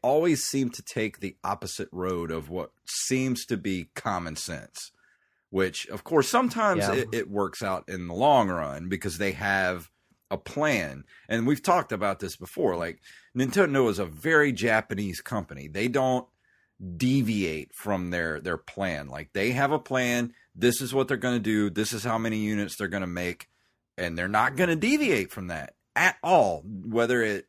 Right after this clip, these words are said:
Speaker 1: you know, whether there's demand for it or whatever. But they're not going to deviate from any kind of plan that they have. So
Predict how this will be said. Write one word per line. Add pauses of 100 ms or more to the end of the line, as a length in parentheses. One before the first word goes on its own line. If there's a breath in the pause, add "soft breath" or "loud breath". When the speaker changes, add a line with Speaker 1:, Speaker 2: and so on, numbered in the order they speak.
Speaker 1:
you
know, (840)
whether
there's
demand
for
it (380 soft breath)
or
whatever. (420)
But
they're
not
going
to
deviate
from
any
kind
of (680)
plan
that
they
have.
So